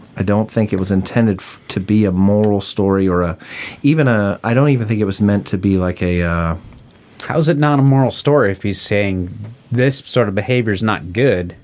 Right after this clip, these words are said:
Speaker 2: this behavior is good? That seems like a moral story.
Speaker 1: I think it's more about a narrative, progression of a narrative in a, in a, in a shaping of, of an expectation and narrative than it is about morality.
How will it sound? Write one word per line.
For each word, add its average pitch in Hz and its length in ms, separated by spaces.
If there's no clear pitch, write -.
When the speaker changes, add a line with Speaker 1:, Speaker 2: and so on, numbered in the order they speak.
Speaker 2:
this 101 260
behavior 98 460
is 127 180
good? 76 280
That 101 160
seems 120 200
like 87 120
a 90 60
moral 85 260
story. 87 440
Speaker 1:
I 110 180
think 120 240
it's - 200
more 107 400
about 95 680
a 104 100
narrative, 101 720
progression 110 600
of 98 120
a 95 60
narrative 104 840
in 104 140
a, 92 100
in 98 180
a, 90 420
in 98 140
a 87 60
shaping 123 580
of, 139 240
of 123 180
an 123 100
expectation 135 680
and 135 120
narrative 135 380
than 107 160
it 101 140
is 95 120
about 87 260
morality. 82 600